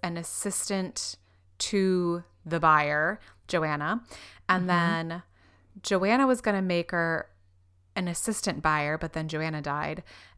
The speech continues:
Speaker 1: and then her department got downsized, and she got moved to personal shopping. And so as far as we know, that's where she still
Speaker 2: Yes.
Speaker 1: is?
Speaker 2: Yes, I,
Speaker 1: Okay.
Speaker 2: I have no reason to believe otherwise.
Speaker 1: No, I think you're
Speaker 2: Um,
Speaker 1: correct.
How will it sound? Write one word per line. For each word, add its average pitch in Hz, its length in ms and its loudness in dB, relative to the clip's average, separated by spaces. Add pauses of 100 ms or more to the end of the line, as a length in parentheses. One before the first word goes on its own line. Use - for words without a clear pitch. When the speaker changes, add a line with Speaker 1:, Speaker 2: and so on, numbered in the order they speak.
Speaker 1:
and 185 180 2
then 185 180 0
her 196 200 -2
department - 680 -2
got 175 240 0
downsized, 160 680 -2
and 175 140 -6
she - 180 -4
got 185 180 0
moved 175 220 -6
to 170 80 -10
personal 160 460 -8
shopping. - 600 0
And 175 120 -6
so 175 80 -2
as 165 80 -4
far 202 200 6
as 208 100 2
we 208 80 2
know, 185 160 2
that's 170 260 0
where 175 80 0
she 175 220 -4
still 160 320 -2
Speaker 2:
Yes. 262 140 2
Speaker 1:
is? - 220 -10 (1300)
Speaker 2:
Yes, 170 380 -4
I, 170 140 4
Speaker 1:
Okay. 151 280 -6
Speaker 2:
I 165 240 2 (500)
have 180 140 -4
no 185 140 0
reason 185 300 -2
to 165 40 -6
believe 151 580 -6 (280)
otherwise. - 560 -8 (420)
Speaker 1:
No, 196 120 2
I 175 140 4
think 220 180 -2
you're 214 120 4
Speaker 2:
Um, - 40 -10
Speaker 1:
correct. - 380 0